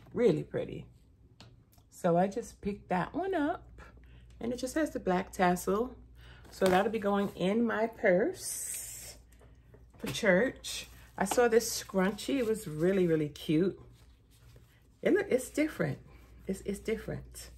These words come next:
But I like the, um, edging of it. So I just picked it up. It's satin, and then it has this, uh, like a woven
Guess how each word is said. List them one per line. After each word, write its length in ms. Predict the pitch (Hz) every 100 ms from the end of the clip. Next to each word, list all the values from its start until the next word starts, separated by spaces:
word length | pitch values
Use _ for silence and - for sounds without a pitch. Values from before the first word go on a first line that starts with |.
| - - - - - - - -
But 120 | 175
I 100 | 180
like 320 | 185 190 226
the, 220 | - 208
um, 460 | 143 175 160 151 151 - -
edging 380 | 160 185 233 226
of 200 | 220 233
it. 420 | 269 - - - - - - - -
So 220 | - 175
I 100 | 170
just 300 | 175 170 -
picked 200 | - -
it 100 | -
up. 140 | 156 -
It's 140 | 175
satin, 500 | - 196 185 - 226
and 160 | - 151
then 140 | 160
it 60 | 165
has 460 | 170 165 175 - - - - - - - - - 170
this, 340 | 165 - - -
uh, 380 | 160 160 160 165
like 160 | 175
a 100 | - -
woven 1300 | - - - 175 180 175 175 170 165 165 170 170